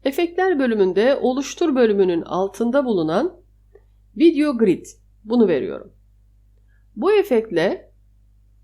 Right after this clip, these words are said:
oluşturduğum animasyonun dikey ve yatay olarak ne kadar görünmesini istiyorsam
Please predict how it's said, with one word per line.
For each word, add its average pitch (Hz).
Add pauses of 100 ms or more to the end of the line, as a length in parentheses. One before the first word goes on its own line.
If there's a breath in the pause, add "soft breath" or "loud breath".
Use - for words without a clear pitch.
(1080)
oluşturduğum 311
animasyonun 233 (1400)
dikey 339
ve 311
yatay 254
olarak 185 (140)
ne 220
kadar 233 (140)
görünmesini 202
istiyorsam 214